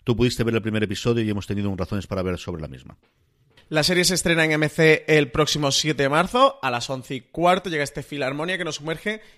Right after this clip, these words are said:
Speaker 2: en la vida cotidiana de una orquesta sinfónica, una verdadera sociedad en miniatura. Tras veinte años de ausencia, Hélène Barizet regresa a París para ser la nueva directora de la Filarmónica de París, una orquesta nacional en crisis.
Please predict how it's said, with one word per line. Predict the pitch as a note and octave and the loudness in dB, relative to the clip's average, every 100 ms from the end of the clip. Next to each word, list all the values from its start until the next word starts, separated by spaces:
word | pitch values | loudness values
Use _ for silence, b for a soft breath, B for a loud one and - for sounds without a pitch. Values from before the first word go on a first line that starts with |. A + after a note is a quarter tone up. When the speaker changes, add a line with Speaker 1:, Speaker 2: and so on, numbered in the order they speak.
| - | -10
Speaker 2:
en | D3 C3 | -6 -4
la | B2 | -2
vida | D3+ D3+ | -2 -4
cotidiana | D#3 D3 C#3+ D3 D#3+ | -4 -8 -6 -6 -6
de | D#3 | -4
una | D#3 | -6
orquesta | D3 E3 - D#3+ | -4 -6 -6 -6
sinfónica, | E3+ D3+ A2+ G2+ G2 G2 - | -8 -8 -10 -8 -6 -8 -6
una | D3+ D3 | -4 -2
verdadera | C#3+ C#3+ D#3+ F#3+ | -2 -2 -2 -2
sociedad | - D#3 D3+ D3 | -6 -6 -4 -2
en | C#3+ | -4
miniatura. | C#3+ B2+ G2+ F#2 - b b b | -6 -8 -10 -12 -14 b b b
Tras | - D3 C#3+ | -4 -2 -2
veinte | E3+ F3+ F3 | -4 -4 -2
años | D#3+ D3+ | -2 -2
de | C3+ | -4
ausencia, | C3 E3 E3 - A#3+ C4+ B B C#3 | -4 -4 -4 0 -2 -2 B B -4
Hélène | C#3 D3 | -2 -2
Barizet | C3+ C3 B2+ C#3+ G3+ A3+ _ - | -2 -4 -2 -2 -2 -4 _ -12
regresa | - C3 C3 C3 | -6 -4 -4 -4
a | A#2 | -4
París | C3 E3+ A3 | -4 -2 -4
para | - D3 | -4 -4
ser | E3 E3 | -4 -4
la | D#3+ | -4
nueva | D#3 E3 F3 | -2 -2 -2
directora | F3+ E3+ E3 F3+ F3 | 0 -2 -4 -4 -2
de | F3+ | -2
la | E3 | -4
Filarmónica | E3 D3+ D#3 D#3+ E3 D#3 B B - | -6 -8 -6 -6 -2 -2 B B -6
de | D3+ | -4
París, | C#3 - - _ | -2 -4 -10 _
una | D#3 D#3+ | -4 -2
orquesta | D#3 E3+ E3 F#3+ | -2 -4 -4 -4
nacional | F3+ D3+ C#3+ D#3 C#3+ C#3+ | -4 -4 -4 -4 -4 -4
en | B2+ | -8
crisis. | - G#2 G2+ G#2+ G2+ | -10 -10 -8 -8 -8